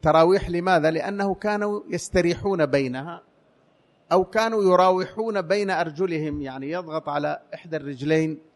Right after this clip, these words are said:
ويريح الأخرى نظرًا لطول القيام.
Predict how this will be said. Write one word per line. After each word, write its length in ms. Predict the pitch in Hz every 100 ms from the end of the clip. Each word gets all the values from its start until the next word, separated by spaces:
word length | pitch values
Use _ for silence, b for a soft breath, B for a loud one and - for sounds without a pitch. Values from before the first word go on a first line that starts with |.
| b b b -
ويريح 480 | 135 151 160 113 123
الأخرى 540 | 160 196 - 170 170
نظرًا 360 | 170 180 190 185
لطول 400 | 175 170 190 196
القيام. 560 | 180 - 185 202 190